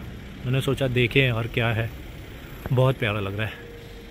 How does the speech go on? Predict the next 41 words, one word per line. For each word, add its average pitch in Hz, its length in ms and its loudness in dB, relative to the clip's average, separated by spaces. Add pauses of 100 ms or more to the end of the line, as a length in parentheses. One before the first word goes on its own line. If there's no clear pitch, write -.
(1080)
और 131 120 2
ये 139 80 6
पीछे 131 300 2
पूरी 127 300 2
natural 123 340 0
lake 123 240 0
है, 143 60 4
बहुत 110 320 2
बड़ी 131 240 4
lake 123 260 2
है 127 60 6
ये। 131 160 4 (840)
ऐसा 131 220 8
वैसे 160 480 6
लग 151 220 10
रहा 156 120 8
है 151 80 6
कि 151 100 4
ये 147 100 8
समुंदर 139 500 6
है, 151 80 6
पर 143 160 0
समुंदर 139 420 4
नहीं 147 200 6
है, 147 80 4
lake 135 300 6
है। 135 140 4 (1040)
और 135 140 4
right 131 180 8
side 143 220 6
भी 143 160 8 (380)
beauty 139 280 8
देख 139 180 10
सकते 139 260 2
हो, 131 60 6 (800)
क्या 160 120 10
प्यारा 139 320 4
लग 123 220 2
रहा 123 80 2
है। - 60 -4 (2750)
वाओ, 120 200 2